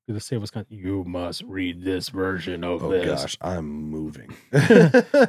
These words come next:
Speaker 1: Okay. Which brings me to our last thing.
Speaker 2: China?
Speaker 1: China. China. China.
Speaker 2: China.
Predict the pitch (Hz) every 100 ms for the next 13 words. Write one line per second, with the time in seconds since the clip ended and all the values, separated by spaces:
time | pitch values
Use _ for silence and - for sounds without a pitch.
0 | - 127 117 123 120 - _ _ _ _
1 | _ _ _ 156 160 156 - _ _ _
2 | - 151 135 131 123 143 113 101 98 98
3 | 98 90 - 78 - _ _ _ _ _
4 | _ _ _ _ _ - 85 113 - _
5 | _ - 107 95 - _ _ - 101 95
6 | - - 98 98 _ _ _ _ _ -
7 | 110 104 104